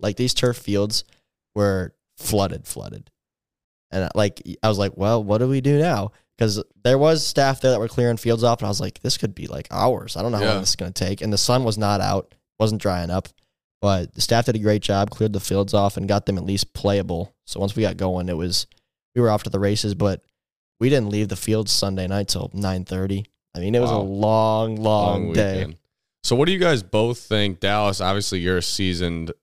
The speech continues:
Speaker 2: tournament goer, um, and contributor. What do you guys think is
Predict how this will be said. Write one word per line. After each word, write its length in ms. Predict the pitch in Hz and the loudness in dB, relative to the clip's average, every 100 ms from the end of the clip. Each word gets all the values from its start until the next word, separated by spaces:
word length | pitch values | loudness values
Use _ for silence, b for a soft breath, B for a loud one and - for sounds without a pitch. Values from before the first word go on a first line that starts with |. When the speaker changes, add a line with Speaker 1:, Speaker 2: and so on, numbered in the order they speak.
| _ | _
Speaker 2:
tournament 440 | - 98 87 82 - | -4 -2 -2 -4 -2
goer, 440 | 78 78 78 90 _ _ _ | -2 -2 -4 -6 _ _ _
um, 260 | 87 85 80 | -2 0 -2
and 160 | 80 | -4
contributor. 720 | - 82 92 85 80 80 87 - _ _ | -6 -6 -4 -4 -2 -4 -4 -10 _ _
What 80 | 104 | 0
do 60 | 131 | 2
you 40 | |
guys 200 | 143 131 | 2 0
think 140 | 143 127 | -2 -2
is 120 | 98 | -4